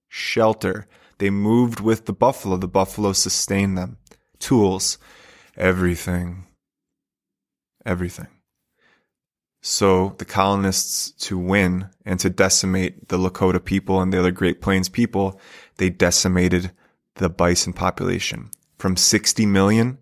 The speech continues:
it went to twenty-six.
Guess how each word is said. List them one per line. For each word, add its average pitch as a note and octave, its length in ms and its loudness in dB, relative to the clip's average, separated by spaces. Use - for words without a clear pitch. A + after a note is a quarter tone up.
it G3 140 -2
went G2 240 0
to - 260 -4
twenty-six. - 1160 0